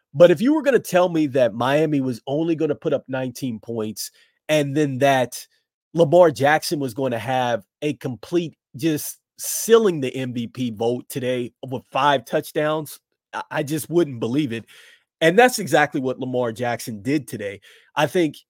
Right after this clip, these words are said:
he was special, um, in the air today.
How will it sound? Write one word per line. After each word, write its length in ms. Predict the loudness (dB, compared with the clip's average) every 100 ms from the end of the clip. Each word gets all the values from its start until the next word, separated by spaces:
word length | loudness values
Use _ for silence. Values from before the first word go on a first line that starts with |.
| _ _
he 200 | -4 -2
was 180 | 0 -2
special, 680 | -2 0 0 0 -8 -10 _ _ _ _ _ _ _ -20 _
um, 420 | -6 -4 -2 -6 -6
in 160 | -6 -4
the 180 | -2 0
air 180 | 0 0
today. 360 | 0 -2 -4